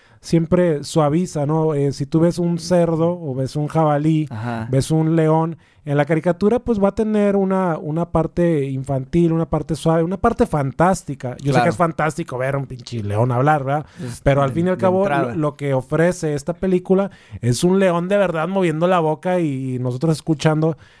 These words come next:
Speaker 1: que el león está diciendo palabras, me imagino que en inglés, porque la viste
Speaker 2: No, la, la vi en
Speaker 1: ¿Te la,
Speaker 2: español.
Speaker 1: te echa-
Speaker 2: Decidi-, decidí verla en español porque conozco todas las frases.
Speaker 1: Oh, ¿te la echaste doblada?
Speaker 2: Me la, n-,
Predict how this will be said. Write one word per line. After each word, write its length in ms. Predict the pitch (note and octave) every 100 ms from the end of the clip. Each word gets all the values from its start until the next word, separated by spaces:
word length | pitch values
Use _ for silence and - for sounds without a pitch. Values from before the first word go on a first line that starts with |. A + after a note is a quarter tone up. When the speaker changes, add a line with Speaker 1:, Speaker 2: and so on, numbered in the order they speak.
| _
Speaker 1:
que 120 | B2+
el 60 | B2
león 200 | B2+ D3
está 140 | -
diciendo 240 | D3 D3 D#3
palabras, 320 | C3 B2 C#3+
me 80 | D3+
imagino 260 | B2 B2+ D#3+
que 60 |
en 60 | D3
inglés, 380 | A#2+ C3 G#3 -
porque 180 | C3+ B2
la 80 |
viste 400 | B2 - C#3+ A#2+ G#2+
Speaker 2:
No, 160 | D3+
la, 220 | E3+ D3
la 120 | D3+ D3
vi 120 | E3
en 60 |
Speaker 1:
¿Te 100 | G3
la, 60 | D3+
Speaker 2:
español. 340 | E3 D3+ G3 - -
Speaker 1:
te 120 | D3+
echa- 120 | E3
Speaker 2:
Decidi-, 160 | E3+ F3
decidí 340 | E3 D#3+ E3 F3
verla 240 | G3+ A3+
en 80 | A3
español 440 | G#3 F#3+ F#3+ G#3
porque 680 | G3+ F#3+ F3 D#3+ D3 C#3+ -
conozco 440 | D#3 D3 D#3+ - F3+
todas 180 | F#3 F3
las 120 | C#3+
frases. 460 | F3 D#3 - F3 F3
Speaker 1:
Oh, 80 |
¿te 140 | A3 F#3
la 60 |
echaste 260 | D3+ D#3 A3
doblada? 680 | G3 C3+ E3+ C4+ B3 A#2+ F#2 A#2 B2
Speaker 2:
Me 200 | C#3 D3
la, 380 | D3 C#3 C3+ A#2+
n-, 400 | C#3 C#3 D3